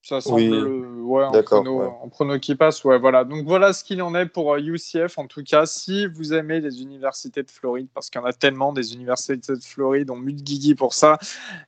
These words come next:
Speaker 1: mais, euh,
Speaker 2: Bah, il faut
Speaker 1: voilà,
Speaker 2: noter
Speaker 1: U C
Speaker 2: que c'est l'une, euh, il me semble que c'est la plus grande de Floride en nombre d'étudiants.
Speaker 1: Ouais, ouais, il y a... oui, ouais, exact, exact. Ouais, ouais, non, c'est ça,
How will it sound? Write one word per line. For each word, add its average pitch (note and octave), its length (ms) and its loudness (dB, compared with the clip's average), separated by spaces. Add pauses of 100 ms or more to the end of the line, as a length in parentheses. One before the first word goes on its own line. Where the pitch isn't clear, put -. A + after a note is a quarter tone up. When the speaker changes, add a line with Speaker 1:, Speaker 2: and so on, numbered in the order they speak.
Speaker 1:
mais, C3+ 300 -2
euh, C3+ 180 2
Speaker 2:
Bah, A#2+ 100 8
il B2 40 8
faut C3 60 0
Speaker 1:
voilà, C3+ 200 2
Speaker 2:
noter B2+ 140 4
Speaker 1:
U D#3+ 40 0
C C#3+ 340 2
Speaker 2:
que B2 120 -2
c'est B2 160 -6
l'une, C3 240 -4
euh, A2 240 2 (100)
il B2+ 60 -10
me A#2+ 60 -8
semble D3+ 200 -2
que C3+ 80 -8
c'est - 140 -10
la A2 100 4
plus - 160 -16
grande B2+ 440 -4
de A#2 200 -8
Floride A#2 540 -6
en G2 540 -12
nombre A2+ 180 -14
d'étudiants. G#2+ 500 -6 (240)
Speaker 1:
Ouais, F#3+ 400 4
ouais, F3 280 0
il D#3+ 80 -8
y D3+ 120 -2
a... C#3+ 100 -10
oui, G#3+ 800 -2
ouais, A3+ 340 -4
exact, E3 360 -10
exact. C#3+ 300 -12 (100)
Ouais, D3+ 160 -4
ouais, D#3+ 120 -8
non, C4+ 80 -20 (160)
c'est - 180 -20
ça, C#3 220 -10